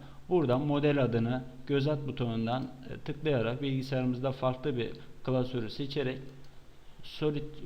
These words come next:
e, Cam programı içerisinde açabiliyoruz. En altta da ölçü sistemimizin metrik veya inç olacağına karar veren, e, iki seçeneğimiz var.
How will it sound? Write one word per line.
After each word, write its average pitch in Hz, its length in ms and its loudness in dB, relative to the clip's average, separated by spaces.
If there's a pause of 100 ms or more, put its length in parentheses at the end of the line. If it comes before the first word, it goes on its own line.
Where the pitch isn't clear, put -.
(120)
e, 113 240 0
Cam 131 220 2
programı 123 440 0
içerisinde 123 480 -2
açabiliyoruz. 127 880 -2
En 165 140 2
altta 127 340 2
da 147 120 0
ölçü 143 300 0
sistemimizin 120 500 -2
metrik 127 400 -2
veya 113 200 2
inç 139 260 0
olacağına 107 480 -2
karar 117 280 -2
veren, 104 280 -4 (520)
e, 120 200 -2
iki 135 240 -8
seçeneğimiz 127 680 0
var. 110 120 -6